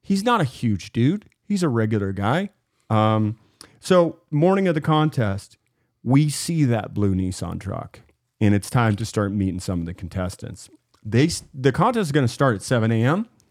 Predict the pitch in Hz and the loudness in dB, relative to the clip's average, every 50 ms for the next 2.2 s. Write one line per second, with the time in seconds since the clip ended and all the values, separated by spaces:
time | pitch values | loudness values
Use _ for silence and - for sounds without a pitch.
0 | _ _ _ _ _ _ - 120 - - 143 151 139 - - 165 165 165 120 151 | _ _ _ _ _ _ -4 -4 -4 -4 -8 -6 -6 -6 -4 -4 -4 -2 0 0
1 | 147 151 156 151 135 139 156 160 139 107 - - - 175 - - - 127 104 95 | 2 2 2 2 0 0 0 0 -2 -4 -6 -6 -6 -6 -4 -2 -2 -2 -2 -2
2 | 76 - - | -4 -8 -14